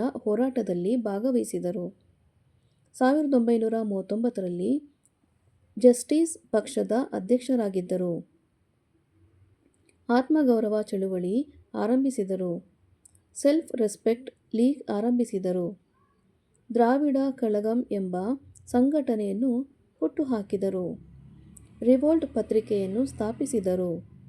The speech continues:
ಪೆರಿಯಾರ್ ಈ ಚಳುವಳಿಯನ್ನು ಸಾಂಸ್ಕೃತಿಕ ಚಳುವಳಿಯನ್ನಾಗಿ ಪರಿವರ್ತಿಸಿದರು.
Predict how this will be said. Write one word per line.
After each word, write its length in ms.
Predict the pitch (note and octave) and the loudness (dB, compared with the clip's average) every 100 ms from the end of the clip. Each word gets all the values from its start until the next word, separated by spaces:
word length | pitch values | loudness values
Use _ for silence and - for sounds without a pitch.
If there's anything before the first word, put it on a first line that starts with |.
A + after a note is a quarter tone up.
| - - - _ _ _ - | -20 -20 -20 _ _ _ 6
ಪೆರಿಯಾರ್ 560 | B3+ C4+ B3 G3 A3+ D4 _ _ | 6 8 4 2 -4 -6 _ _
ಈ 160 | C4 E4 | 0 0
ಚಳುವಳಿಯನ್ನು 1080 | E4 B3 A3 G#3 G3+ G3 F#3+ G3+ B3+ C4+ _ _ | 4 2 2 0 -2 -4 -4 -4 -6 -8 _ _
ಸಾಂಸ್ಕೃತಿಕ 680 | - B3 D#4+ - C4 B3 A#3+ A#3+ | -4 -2 -2 -4 -4 -2 -2 -4
ಚಳುವಳಿಯನ್ನಾಗಿ 1040 | A#3+ G3+ G#3+ G#3+ G3+ F#3 F3+ F3+ A#3+ A#3 B3+ _ _ _ | -2 -2 0 0 -2 -4 -6 -4 -2 -2 -4 _ _ _
ಪರಿವರ್ತಿಸಿದರು. 1080 | A#3+ C#4+ C#4 B3 G#3+ G3 F3+ F3+ F3+ E3 | -2 0 -2 -4 -6 -4 -4 -4 -4 -8